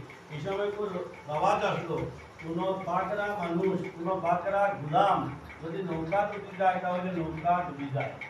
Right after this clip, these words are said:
তখন তারা যেন দেখলা যেন কিতা করা যায়, পুরা আন্দাজে করলা যে একজন মানুষ যেন এই নৌকার থেকে নামে গেলে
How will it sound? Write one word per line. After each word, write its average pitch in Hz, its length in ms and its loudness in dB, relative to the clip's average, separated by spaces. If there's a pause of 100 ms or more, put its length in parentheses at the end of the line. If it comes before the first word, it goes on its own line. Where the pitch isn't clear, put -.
(2750)
তখন 202 340 -2
তারা 185 440 4 (800)
যেন 170 320 2 (360)
দেখলা 180 380 2
যেন 190 100 0
কিতা 190 340 2
করা 180 280 2
যায়, 160 380 0 (220)
পুরা 190 160 2
আন্দাজে 196 440 2
করলা 190 440 0
যে 180 120 -6
একজন 180 400 -2
মানুষ 175 380 -2 (580)
যেন 180 500 -2
এই 180 80 -8
নৌকার 170 420 -4
থেকে 190 220 -6
নামে 170 260 0
গেলে 185 420 0